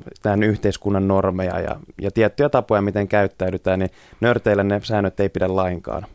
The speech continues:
Ja sitten monesti tosielämän tilanteissa, kaupan kassalla tai koulussa tai missä tahansa sosiaalisissa tilanteissa, niin saattaa olla vähän hukassa. Ja siihen tossa, tossa kirjassa ainakin niin se huumori osittain perustuukin, että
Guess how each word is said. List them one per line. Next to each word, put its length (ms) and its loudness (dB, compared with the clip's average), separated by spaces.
Ja 120 -2
sitten 300 -2
monesti 380 0
tosielämän 520 2
tilanteissa, 720 0
kaupan 380 0
kassalla 480 0
tai 220 0
koulussa 580 0
tai 240 0
missä 220 -2
tahansa 280 0
sosiaalisissa 560 -2
tilanteissa, 400 0
niin 60 -6
saattaa 340 0
olla 140 -4
vähän 240 -2
hukassa. 500 -4
Ja 100 2
siihen 320 2
tossa, 380 -2
tossa 220 -6
kirjassa 380 -2
ainakin 280 -4
niin 80 -4
se 80 -8
huumori 400 0
osittain 380 -2
perustuukin, 640 -4
että 240 -8